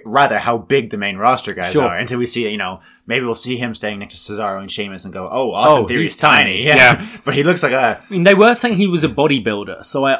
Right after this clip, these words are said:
Speaker 2: I think he is a bit bigger. Um, but yeah, y-, you're right. Like, I, I just remember that Royal Rumble when Adam Cole came out, and
Speaker 1: Yeah.
Speaker 2: you go, "Oh, you look miniature."
Speaker 1: Yeah.
Speaker 2: Um,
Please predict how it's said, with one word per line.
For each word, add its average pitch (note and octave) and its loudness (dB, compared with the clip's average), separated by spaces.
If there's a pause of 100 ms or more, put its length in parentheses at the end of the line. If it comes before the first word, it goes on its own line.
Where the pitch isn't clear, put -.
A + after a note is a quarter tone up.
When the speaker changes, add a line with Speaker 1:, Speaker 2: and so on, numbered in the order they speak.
Speaker 2:
I C3+ 0
think F3 -6
he D#3 2
is C3+ -2
a B2 0
bit A#2+ -6
bigger. A2+ -2 (320)
Um, G#2 -4
but B2+ -2
yeah, B2+ 2
y-, G#2 -2
you're A#2+ -6
right. A#2+ 0
Like, - -10
I, A#2+ -4 (640)
I B2 -2
just A#2 -8
remember A#2 -2
that A2 0
Royal A2+ -2
Rumble A2+ -2
when G#2 -4
Adam G2+ -6
Cole A#2 -4
came G2 -10
out, F2+ -14
and F2+ -12
Speaker 1:
Yeah. F2+ -6
Speaker 2:
you F2 -6
go, F#2 -4 (280)
"Oh, G#2+ 2
you D3+ -8
look G3+ -4
miniature." B2+ -4 (100)
Speaker 1:
Yeah. F2 -10 (600)
Speaker 2:
Um, B2 0